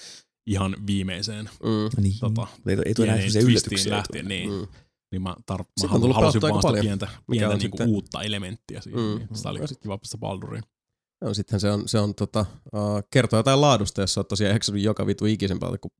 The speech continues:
Speaker 2: emopelissäkin niitä on kuitenkin sata.
Speaker 1: Mm.
Speaker 3: Se on viisikymmentä.
Speaker 1: Viisikymmentä. Lisäris tulee seuraavat viisikymmentä.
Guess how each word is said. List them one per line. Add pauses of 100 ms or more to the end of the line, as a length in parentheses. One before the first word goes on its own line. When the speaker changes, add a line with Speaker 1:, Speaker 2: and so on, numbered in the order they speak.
Speaker 2:
emopelissäkin
niitä
on
kuitenkin
sata. (240)
Speaker 1:
Mm.
Speaker 3:
Se
on
viisikymmentä. (240)
Speaker 1:
Viisikymmentä. (880)
Lisäris
tulee
seuraavat
viisikymmentä.